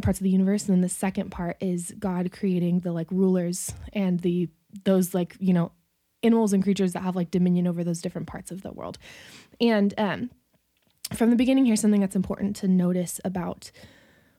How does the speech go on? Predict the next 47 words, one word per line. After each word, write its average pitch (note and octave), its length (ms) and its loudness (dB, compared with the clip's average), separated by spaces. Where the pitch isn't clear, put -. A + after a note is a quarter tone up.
what's G3 220 2
happening A#3 500 2
that A3 120 0
you G3 100 6
might E3+ 200 0
not F3+ 180 -6
just - 200 -8
get F3+ 180 -4
from F#3+ 200 0
a F3+ 240 0
glance F#3+ 400 4
over F#3 220 2
reading, F#3+ 400 2
is F#3 200 0
that F#3 220 -2
there G3 160 2
is G3+ 220 -2
a F#3+ 320 0
covenantal G#3 960 2
kingdom F3+ 760 2
aspect F#3 480 -2
to F#3+ 100 -2
the F3 100 0
way E3+ 160 0
that F3+ 140 -4
God E3 200 -6
works E3 300 -4
from F#3 160 2
the F3+ 80 4
very E3+ 260 0
beginning. E3+ 480 -4
And G3 180 2
so F3+ 220 0
God G#3+ 220 4
interacts A3+ 400 2
with G3 100 0
his F3 100 -2
people F3 320 0
throughout F3 240 -6
the F3+ 80 -4
whole G3 200 2
Bible E3 460 -2
and F#3+ 100 2
throughout F3+ 180 -2
all F#3+ 140 2
of F3 60 -2
history F3 540 -2